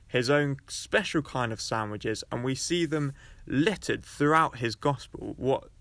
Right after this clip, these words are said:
scholars call Markan sandwiches, and there's a, there's a fancier name for it, I'm sure. But basically, when people are talking about the cursing of the fig tree, they pretty much always talk about Markan sandwiches,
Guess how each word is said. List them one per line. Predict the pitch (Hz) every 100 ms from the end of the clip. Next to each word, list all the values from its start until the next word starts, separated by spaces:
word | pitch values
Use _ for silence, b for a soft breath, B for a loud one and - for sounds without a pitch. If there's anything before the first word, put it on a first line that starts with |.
| -
scholars | - - 165 151 139
call | - 123
Markan | 131 151 143 - 110
sandwiches, | - 113 110 107 113 107 -
and | - 120
there's | 120
a, | 117 113
there's | 110 120 127
a |
fancier | - 156 127 -
name | 107 110 104
for | 107
it, |
I'm | -
sure. | 104 - 110 104 B B B B -
But | 120 143
basically, | 180 190 - - 110 104 101 B B B
when | 123 123
people | 175 202 180
are |
talking | 170 170 143
about | 123 -
the |
cursing | 131 - 131 - 117
of | -
the | 139
fig | 131 113
tree, | - 104 92 -
they | 113
pretty | 117 165 170
much | 131 - - - 147
always | 156 151 135 123 -
talk | - 123 107 - b b b -
about | - 107 104
Markan | 117 120 117 113 104
sandwiches, | 101 117 107 104 101 113